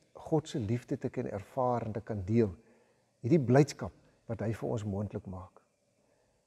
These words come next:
As ek nou hierdie gedeelte oor, eh, Jesus en Saggeus moet saamvat, dan lyk dit vir my, ons kan sê, Jesus is lief vir alle mense.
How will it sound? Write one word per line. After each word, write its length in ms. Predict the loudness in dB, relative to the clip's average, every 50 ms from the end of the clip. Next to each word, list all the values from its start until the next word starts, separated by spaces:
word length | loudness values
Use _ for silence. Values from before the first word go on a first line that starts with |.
| _ _ _ _ _ _ _ _ _ _ _ _ _ _ _ _ _ _ _ _ _ _ _ _ _ _ _ _ _ _ _
As 160 | -2 6 8
ek 160 | 8 8 10
nou 280 | 10 10 10 10 10 10
hierdie 220 | 8 8 8 6
gedeelte 480 | 6 4 4 8 10 10 10 8 6 4
oor, 460 | 6 8 8 8 8 6 0 -4 -8 -12 -18 _ _ _ _ _ _ _ _ _ _ _ _ _ _ _ _ _ _ _ _
eh, 180 | -6 -4 -2 -2 0
Jesus 400 | 6 8 8 8 8 6 2 0
en 80 | -2 -2
Saggeus 460 | -2 -4 -4 -2 0 0 0 2 0
moet 140 | -4 -6 -4
saamvat, 680 | -4 -2 0 0 0 -2 -2 -6 -8 -8 -8 -16 _ _ _ _ _ _ _ _ _ _ _ _ _ _ _ _ _ _ _ _ _
dan 220 | 0 2 4 6 8
lyk 180 | 10 8 10 10
dit 180 | 6 6 6 0
vir 100 | -2 0
my, 200 | 2 4 4 4 4 2 2 -2
ons 180 | -6 -8 -6 -4
kan 120 | -4 -4
sê, 460 | -4 -4 -2 2 2 2 2 2 -2 -4 -10 -20 _ _ _ _ _ _ _ _ _ _ _ _
Jesus 520 | -2 4 8 10 10 10 8 4 2 0 0
is 80 | -2 0 -2
lief 180 | -2 -2 -2 -6
vir 80 | -4
alle 160 | 0 0 2 2
mense. 360 | 2 0 -2 -2 -6 -10 -12